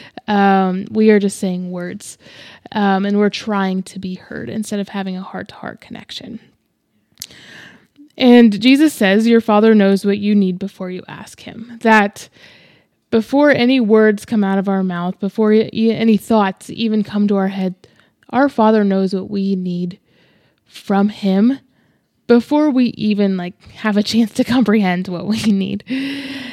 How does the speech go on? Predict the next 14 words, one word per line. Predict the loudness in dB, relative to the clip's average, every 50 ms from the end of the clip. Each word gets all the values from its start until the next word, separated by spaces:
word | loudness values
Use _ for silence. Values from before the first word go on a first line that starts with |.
| -18 -20 -20 -20 -20 _ -20 -20 -8 2
And | 6 8 10 10 10 10 8 6 4 0 -2 4
this | 4 4 6 6 6
is | 4 6 6
where | 6 6 6 6 6 6 4
it | 4 2 0 2
just | 2 0 0 0
gets | -2 -4 -4 -4
so | -6 -4 -4 -4
beautiful | -2 -2 -4 -4 -4 -6 -6 -8 -8 -8 -10 -12 -20 -20 -20 -20 -20 _ _
that, | 2 4 6 6 6 4 2 -2 -6 -10 -12 -12 -10 -6
um, | -4 -2 0 2 2 2
Jesus | 2 2 2 2 2 2
says, | 0 0 2 2
"Hey, | 0 0 0 -2 -6